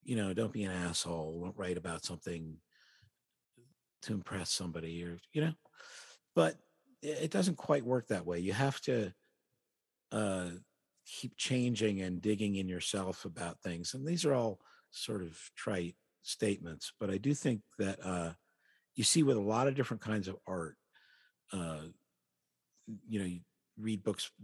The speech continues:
about painters and, and writers, and there is this kind of sense of having to, especially as you get older, having to travel along with it, uh, in some sense where you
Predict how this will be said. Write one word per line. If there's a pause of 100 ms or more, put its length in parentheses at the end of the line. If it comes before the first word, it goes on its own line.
(160)
about
painters
and,
and (400)
writers,
and (420)
there
is
this
kind
of
sense
of
having
to, (300)
especially
as
you
get
older,
having
to
travel
along
with
it, (920)
uh,
in
some
sense
where
you